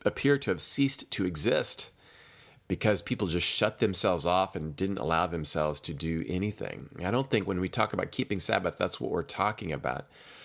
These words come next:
But again, I think it's helpful for us to really explore, well, how do we actually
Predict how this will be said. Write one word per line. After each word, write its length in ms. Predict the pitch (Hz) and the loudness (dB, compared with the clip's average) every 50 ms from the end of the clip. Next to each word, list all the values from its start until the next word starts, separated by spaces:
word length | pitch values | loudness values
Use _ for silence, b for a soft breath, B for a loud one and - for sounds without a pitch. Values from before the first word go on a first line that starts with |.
| B B B B - | B B B B 2
But 260 | 143 143 139 131 131 | 4 4 4 2 0
again, 340 | 123 113 123 143 151 139 110 | -2 0 2 2 2 2 0
I 60 | 95 | 0
think 180 | 82 117 117 110 | 0 0 0 0
it's 120 | 107 - | 0 -2
helpful 260 | - 156 - - - | -2 -2 -2 -2 0
for 140 | - - 92 | 2 2 2
us 80 | 82 - | 2 2
to 120 | - 104 | 0 0
really 200 | 95 98 98 107 | 2 2 4 2
explore, 320 | 107 - - - 87 85 | 0 0 0 0 2 2
well, 120 | 85 82 80 | 2 2 0
how 220 | - - 92 117 | 2 2 2 2
do 60 | 131 | 2
we 160 | 127 120 113 - | 2 0 0 2
actually 580 | 90 104 - - - 110 90 92 92 90 87 | 0 0 0 0 0 0 2 2 0 0 -2